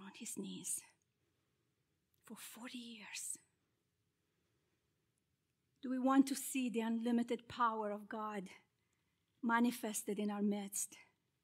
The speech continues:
What are we willing to sacrifice? Because it is not going to happen without sacrifice, without turning off the T V, without turning off that social media. And it will take all of us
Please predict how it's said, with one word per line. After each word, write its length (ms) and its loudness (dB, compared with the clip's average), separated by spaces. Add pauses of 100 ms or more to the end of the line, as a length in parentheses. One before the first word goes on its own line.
(1300)
What 120 -8
are 140 0
we 140 0
willing 360 -2
to 100 -10
sacrifice? 920 -12 (920)
Because 240 2
it 120 0
is 180 8
not 360 12
going 280 2
to 120 -8
happen 460 -6
without 320 -6
sacrifice, 720 -12 (220)
without 300 6
turning 420 4
off 260 0
the 120 -8
T 160 -10
V, 320 -8 (1000)
without 260 6
turning 340 6
off 340 -2
that 160 -4
social 340 -4
media. 460 -8 (1300)
And 80 0
it 80 2
will 140 0
take 260 0 (100)
all 220 -6
of 160 -10
us 440 -6